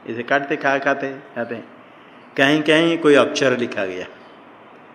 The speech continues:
वो खाते समय अक्षर लिखने के लिए नहीं खाते हैं, वो तो खाते हैं, खाते खाते खाते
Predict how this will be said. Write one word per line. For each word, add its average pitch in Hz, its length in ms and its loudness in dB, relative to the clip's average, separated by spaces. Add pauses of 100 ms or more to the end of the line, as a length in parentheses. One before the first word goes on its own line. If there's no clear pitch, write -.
(260)
वो 120 100 -6
खाते 113 380 -4
समय 143 280 2
अक्षर 143 340 2
लिखने 147 400 2
के 151 100 2
लिए 151 100 0
नहीं 151 200 0
खाते 151 280 0
हैं, 92 180 -10 (360)
वो 110 80 -6
तो 151 140 0
खाते 160 340 2
हैं, 90 200 -8 (360)
खाते 127 260 0
खाते 151 260 0
खाते 180 580 -2